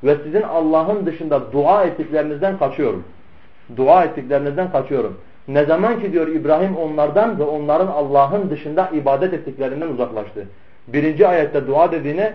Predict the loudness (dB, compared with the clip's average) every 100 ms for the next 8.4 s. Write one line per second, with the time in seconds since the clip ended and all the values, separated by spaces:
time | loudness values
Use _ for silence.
0 | -8 -10 -6 0 2 2 0 -2 -2 -4
1 | -6 -4 -2 -4 -4 -16 -8 -4 0 0
2 | 0 -2 -6 -6 -10 -8 -2 0 2 0
3 | 0 -10 -20 -20 -20 -20 -20 -16 2 4
4 | 4 4 2 -2 -10 0 2 2 0 -2
5 | -4 -4 -2 -2 -4 -2 0 0 -2 -6
6 | -4 -4 -2 -4 -4 -6 -4 -2 -2 -4
7 | -4 -2 -2 0 2 4 4 4 2 2
8 | 2 2 2 0